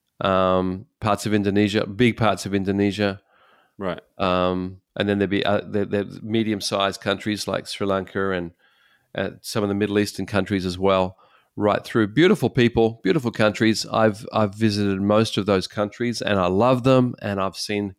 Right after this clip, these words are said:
Speaker 1: people in all of the countries I've ever been to, um, s-, receiving Jesus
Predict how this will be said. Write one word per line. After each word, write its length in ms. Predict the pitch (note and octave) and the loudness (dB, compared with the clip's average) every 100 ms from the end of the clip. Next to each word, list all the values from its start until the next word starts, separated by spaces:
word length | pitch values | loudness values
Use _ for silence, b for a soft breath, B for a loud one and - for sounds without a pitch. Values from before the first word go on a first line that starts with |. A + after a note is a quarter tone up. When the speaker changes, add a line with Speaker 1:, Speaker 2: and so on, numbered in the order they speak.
| - | -6
Speaker 1:
people 300 | A#2 G#2+ G#2+ | -6 -2 0
in 100 | G#2 | 2
all 220 | G#2+ A2+ | 2 2
of 60 | G#2 | -2
the 60 | |
countries 440 | - A2 - G#2+ G2+ | 0 0 0 -2 0
I've 120 | G2+ | 0
ever 160 | G#2 | 0
been 280 | G#2 B2 C3+ | 2 2 2
to, 300 | - C#3 C3+ - B B B B B | 2 2 2 -4 B B B B B
um, 400 | G2+ G2 F#2+ F#2+ | -2 2 2 0
s-, 200 | F2+ - - | -4 -10 -8
receiving 500 | G#2+ - A2 G2+ G2 | -8 -2 0 0 0
Jesus 680 | G2+ A#2+ C3 E3 D#3+ - | 2 2 2 -2 -4 -8